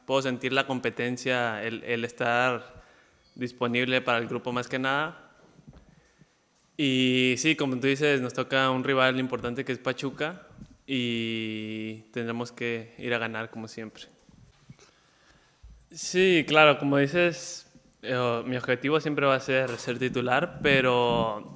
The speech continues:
desde el lugar que me toque, los minutos que me toquen, yo trato de mostrar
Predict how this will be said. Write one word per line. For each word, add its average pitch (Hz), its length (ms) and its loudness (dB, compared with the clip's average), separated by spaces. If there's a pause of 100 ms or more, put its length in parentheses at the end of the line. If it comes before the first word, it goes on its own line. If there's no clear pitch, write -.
desde 120 500 -2
el 113 380 -6
lugar 117 280 0
que 147 80 -6
me 131 120 0
toque, 139 760 -2 (120)
los 120 200 -4
minutos 120 400 -2
que 147 60 -2
me 123 120 -2
toquen, 143 440 -2
yo 127 320 0
trato 120 300 -2
de 120 100 -2
mostrar 113 880 -6